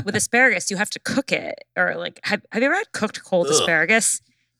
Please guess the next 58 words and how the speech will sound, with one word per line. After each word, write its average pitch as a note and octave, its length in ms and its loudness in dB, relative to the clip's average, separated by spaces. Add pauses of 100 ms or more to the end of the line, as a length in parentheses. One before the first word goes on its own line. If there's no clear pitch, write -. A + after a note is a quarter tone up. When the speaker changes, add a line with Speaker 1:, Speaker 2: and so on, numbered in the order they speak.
(100)
Speaker 1:
Not A#3+ 180 2
something, E4 240 -4
I B3+ 240 8
like D4 220 4
asparagus, F#3+ 440 2
but - 160 -4
I C4 120 8
don't D4 160 2
want C#4 120 2
it - 120 -8
cold F#3+ 220 2
Speaker 2:
Yeah, F#3 100 4
I - 20 2
do G3+ 80 0
too. - 140 -6
Speaker 1:
and G3+ 100 -4
dipped - 400 2
Speaker 2:
No. - 80 -8 (320)
Speaker 1:
in G3+ 80 -6
guacamole. F#3 560 0 (280)
Also, C4 260 6
I D4 60 8
feel D4 160 6
like C#4 100 6
the B3 60 2
whole A3 200 4
world G#3+ 220 4
was G3+ 140 0
like, F#3+ 160 -2
"Crudité?" C4+ 720 -2
It's A#3+ 140 -6
like, A3+ 180 -2
"Oh, G3+ 80 0
this G3+ 160 -2
guy's D#4 180 0
been A#3 120 -2
to G3 80 0
France F3+ 340 0
a D#3+ 60 -10
lot." E3 680 -2
Speaker 2:
It's - 140 -6
certainly E3+ 300 4
true D3+ 200 4
that C3+ 140 4
it A2+ 60 -2
doesn't A#2 200 0
look A2+ 120 -4
like G#2 140 -4
he's G2 120 -8
been F#2+ 140 -8
to F#2 80 -4
a - 20 -8
grocery F2+ 340 -8
store F2 220 -8
a E2 60 -6
lot D#2 240 -6
because, E2 500 -8
uh, E2 280 -6